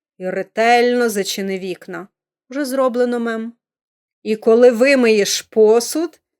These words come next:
візьми мухобійку і пройдися по всьому домі. Просте, щоб ніде не залишилося жодної комахи».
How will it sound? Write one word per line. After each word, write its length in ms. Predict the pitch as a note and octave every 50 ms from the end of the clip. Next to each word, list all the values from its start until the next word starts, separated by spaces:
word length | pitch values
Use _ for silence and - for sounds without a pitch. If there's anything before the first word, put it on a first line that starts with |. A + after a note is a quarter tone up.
| _ _ _ _ -
візьми 640 | G#3 G#3 C#4+ D#4 C#4+ - B3+ B3+ B3 A#3+ A3 G#3 F#3+
мухобійку 1040 | G3 G3+ F#3+ - - G#3 F#3+ F3 E3+ F#3+ G3+ G3+ G3+ G3+ - - C4+ D#4 F4 F4+ _ _ _ _ _ _ _ _
і 120 | - A3+ G#3
пройдися 840 | G#3 - - G#3+ G3 G3+ F3 E3 G3 F#3+ G3+ G#3+ A3 - - A3+
по 160 | G#3+ - A3 G3+
всьому 540 | - - - - G3+ G3+ G3+ G3+ G3+ G3
домі. 560 | F#3 E3 G3+ G3+ G3 F#3+ F#3 F#3 F3+ E3+ E3+ - _ _ _ _ _ _ _ _ _ _ _ _
Просте, 680 | - C4+ E4 F4 - - - - B3+ A3+ A3 G#3+ G#3+
щоб 360 | G#3 - - - A#3 G#3 F#3
ніде 640 | G3+ G#3 G#3 G#3 G3+ F#3 F3 F3+ G3+ G3+ G3+ G#3+ A#3
не 160 | C4+ D#4 D4+
залишилося 920 | C4+ C#4 B3+ A3+ A3 A3 - - - A3+ A3+ A#3 B3 A#3+ - - A#3 A#3 A#3 _ -
жодної 880 | G3+ F3+ F3 E3 D#3 G#3 A3+ A3+ G#3+ G3 F#3 E3 F3+ F3 F3 F3 E3+ E3+
комахи». 600 | - - F3+ F#3 F3+ E3+ D#3+ - - - -